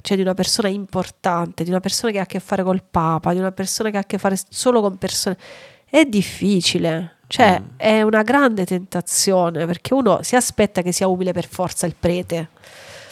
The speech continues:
Speaker 1: eh, ma invece è una grande tentazione, grande, grande, grande, grande. Rimanere umili è,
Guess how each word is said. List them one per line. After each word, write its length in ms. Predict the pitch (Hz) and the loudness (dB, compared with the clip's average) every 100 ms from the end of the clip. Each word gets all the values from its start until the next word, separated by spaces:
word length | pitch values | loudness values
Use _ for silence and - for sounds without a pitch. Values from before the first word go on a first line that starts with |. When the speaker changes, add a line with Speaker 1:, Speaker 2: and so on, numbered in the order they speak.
| - _ _ - | -20 _ _ -8
Speaker 1:
eh, 540 | 175 175 175 175 170 - | -2 0 0 -2 -6 -6
ma 140 | 196 | -4
invece 400 | 233 254 311 - | -4 0 0 4
è 20 | 180 | 4
una 80 | 180 | 4
grande 420 | - 240 202 185 | 2 0 2 0
tentazione, 1080 | 175 170 170 175 - - 139 147 143 180 196 | -2 -4 -6 -4 -2 0 0 0 -4 -8 -6
grande, 680 | 202 202 175 170 147 151 147 | 0 0 0 -4 -6 -8 -6
grande, 480 | 185 196 226 233 190 | -4 -2 -2 -4 -4
grande, 380 | 190 180 185 180 | -2 -2 -2 -4
grande. 380 | 160 143 175 | -4 -4 -4
Rimanere 460 | 180 214 220 320 247 | -2 -2 0 2 2
umili 600 | 185 170 170 170 180 160 - | 2 0 -2 -2 -2 -4 -8
è, 720 | 196 214 196 185 175 160 | -2 2 4 4 2 0